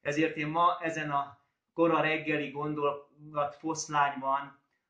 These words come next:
arra kérlek ti benneteket is, és bíztatom magamat is,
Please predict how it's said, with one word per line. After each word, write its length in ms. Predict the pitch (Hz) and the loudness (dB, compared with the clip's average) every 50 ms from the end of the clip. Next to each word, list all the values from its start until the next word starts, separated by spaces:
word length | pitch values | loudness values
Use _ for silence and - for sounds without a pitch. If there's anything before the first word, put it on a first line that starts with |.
| _ _ | _ _
arra 560 | _ 175 180 175 170 165 147 143 143 143 143 - | _ 2 4 4 4 4 4 4 4 4 2 0
kérlek 520 | - 160 160 147 139 143 139 - - - | 2 2 2 2 2 0 -2 -2 -4 -8
ti 200 | - 165 165 165 | -10 -10 -10 -6
benneteket 720 | - 151 147 147 147 147 143 - 143 135 147 143 - - | -2 -2 -2 0 -2 -4 -4 -4 -6 -4 -4 -4 -4 -4
is, 200 | 147 143 - - | -8 -8 -6 -6
és 220 | 143 135 120 127 | -8 -8 -8 -8
bíztatom 560 | 135 170 165 - - 160 143 - 151 147 143 143 | -6 -6 -6 -4 -4 -4 -6 -6 -6 -8 -6 -4
magamat 480 | 156 160 156 143 131 127 123 - - | -2 -2 -2 -2 -4 -4 -6 -6 -6
is, 540 | 127 127 131 127 - - - - - _ | -8 -8 -6 -6 -6 -8 -8 -10 -12 _